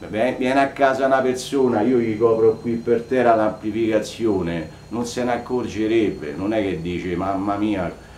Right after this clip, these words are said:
qui suona veramente da Dio", invece ieri quando sono venuto non suonava, no, non se ne accorgerebbe proprio. Un orecchio attento e allenato, un po' invece, che ne so,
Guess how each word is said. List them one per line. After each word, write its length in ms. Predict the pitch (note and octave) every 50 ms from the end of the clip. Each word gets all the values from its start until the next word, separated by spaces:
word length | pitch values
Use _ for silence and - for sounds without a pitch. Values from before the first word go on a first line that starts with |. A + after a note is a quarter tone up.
| - - - - - -
qui 120 | - A#2+ A#2
suona 440 | - - - G#2+ F#2+ F#2+ F#2 F2+ F2+
veramente 600 | F#2+ F#2 F#2 G2 G#2 A2+ A2 G#2 - - G2+ G2+
da 140 | G#2+ A#2+
Dio", 420 | A#2 - F2+ G#2 A2 G#2+ G2 F#2 F2
invece 360 | E2+ F#2 F#2 G#2+ G#2 G2 F#2
ieri 400 | F2+ F#2+ G2+ A2+ A2 G#2 F#2+ F#2
quando 360 | E2+ F2+ F2 F2 F#2 F#2 F2+
sono 200 | F2 G#2 G2 F2
venuto 320 | F2 G#2 G#2 A2+ A2 G2 F2+
non 160 | E2+ E2+ -
suonava, 520 | - - F#2 F2+ F2+ F2 D2+ D2 D#2+ F#2
no, 180 | G2 G2+ F#2+ F2+
non 200 | F#2+ G#2+ G#2+ G#2+
se 160 | - - G#2+
ne 120 | G#2 G2+
accorgerebbe 800 | G2 G2+ - G#2+ G2+ F2+ E2 F#2 G2 G#2+ G#2 G#2+ G2 E2 F#2+ F#2+
proprio. 420 | F2+ E2 D#2+ D2 C#2+ C#2 D2 F2 G2
Un 100 | G#2+ A#2
orecchio 440 | A#2+ A#2+ C#3 C3 - - - A#2+ A2
attento 500 | - - - B2+ A#2+ A2+ A#2 - - G#2
e 40 |
allenato, 800 | G#2+ A2+ C#3 D#3+ F3+ F3+ D#3+ G2+ F#2+ F2+ F2+ F#2+ B2 C3+ C3+ - - - - - - - - - - - - - - - - - -
un 260 | A2+ A#2 A#2+ A2+ - - -
po' 360 | - C3 C#3 C#3 C#3 B2+ A#2+
invece, 640 | A#2 A#2+ C3+ C#3+ C#3 C3+ A2+ G#2+ B2 A#2+ A#2 A2+ G#2+
che 120 | A2+ B2+
ne 160 | B2 B2+ B2 -
so, 540 | - A#2+ A2+ G#2 G2 F2+ F2+ F2 F2 -